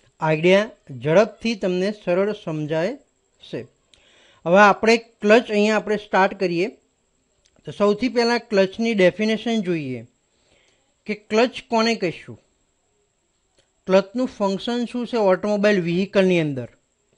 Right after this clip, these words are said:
તો એની ડેફિનેશન શું કહે છે કે clutch is a device used in the transmission system of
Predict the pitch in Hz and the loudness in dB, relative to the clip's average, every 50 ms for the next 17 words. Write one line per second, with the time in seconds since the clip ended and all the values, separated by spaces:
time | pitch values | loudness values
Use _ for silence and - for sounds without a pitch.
0 | _ _ _ _ _ _ _ _ _ _ 208 208 220 233 220 185 175 175 165 - | _ _ _ _ _ _ _ _ _ _ -4 -2 -2 -2 0 2 2 2 2 2
1 | 247 254 254 254 - - 269 262 247 - 254 247 226 233 226 214 - - 240 254 | 0 0 2 0 0 0 -2 -4 -4 -4 -6 -6 -4 -4 -4 -4 -6 -8 -8 -8
2 | 269 262 _ _ _ _ _ _ _ _ _ _ _ _ _ _ _ 226 220 220 | -10 -12 _ _ _ _ _ _ _ _ _ _ _ _ _ _ _ -8 -8 -8
3 | _ - 208 220 240 254 269 262 - - 220 208 180 214 233 208 185 180 180 180 | _ -6 -2 2 2 2 2 0 -2 -6 -4 -2 0 0 0 0 0 0 0 2
4 | 214 233 240 226 208 240 226 226 226 240 226 262 254 254 240 - 220 214 208 208 | 2 2 2 2 0 -4 -6 -4 -4 -2 -2 0 2 0 0 0 -2 -2 0 2
5 | 226 233 220 - 214 190 180 180 175 - 220 226 240 233 - - 214 214 220 226 | 2 0 0 2 2 2 2 2 0 -2 -2 -2 -2 -2 -4 -4 -4 -4 -4 -6
6 | 220 - - - 254 233 - - - 160 139 143 170 214 - _ _ _ - - | -10 -10 -8 -6 -4 -4 -6 -6 -8 -8 -6 -8 -8 -12 -14 _ _ _ -20 -20
7 | _ _ _ _ - - 190 202 202 | _ _ _ _ -4 -2 0 0 0